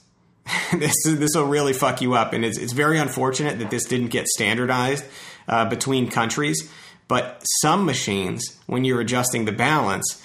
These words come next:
you're adjusting the percent of time it spends on the positive side.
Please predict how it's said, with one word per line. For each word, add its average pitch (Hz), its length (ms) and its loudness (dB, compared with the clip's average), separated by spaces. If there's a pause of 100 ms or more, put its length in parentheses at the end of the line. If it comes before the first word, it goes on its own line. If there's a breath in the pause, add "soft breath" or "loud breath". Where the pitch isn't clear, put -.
(220 loud breath)
you're 131 200 2
adjusting 127 640 0
the 131 80 -2
percent 123 480 -2
of 104 100 -6
time 117 340 0
it - 100 -6 (100)
spends 110 320 -2
on 107 100 -2
the 98 160 -4
positive 123 640 -2
side. - 440 -4